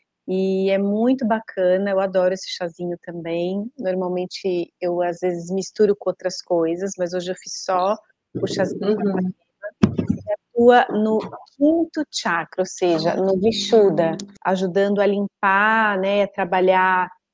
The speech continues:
Speaker 1: é, os sapos que a gente engole, ajudando na nossa comunicação, a nossa autoexpressão.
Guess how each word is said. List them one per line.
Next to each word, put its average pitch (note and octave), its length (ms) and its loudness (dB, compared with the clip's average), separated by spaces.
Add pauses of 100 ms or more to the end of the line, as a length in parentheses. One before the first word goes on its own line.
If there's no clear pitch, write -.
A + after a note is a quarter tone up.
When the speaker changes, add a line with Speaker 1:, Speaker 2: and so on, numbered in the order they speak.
(200)
Speaker 1:
é, F3 280 2
os F3+ 140 -4
sapos - 280 -4
que - 100 -4
a F3+ 40 0
gente E3+ 340 -6
engole, G3 880 6 (160)
ajudando F#3 540 -4
na F#3 120 -2
nossa F3+ 240 -8
comunicação, F#3 880 -2
a F#3 60 -2
nossa F3 400 -6
autoexpressão. F#3 1300 0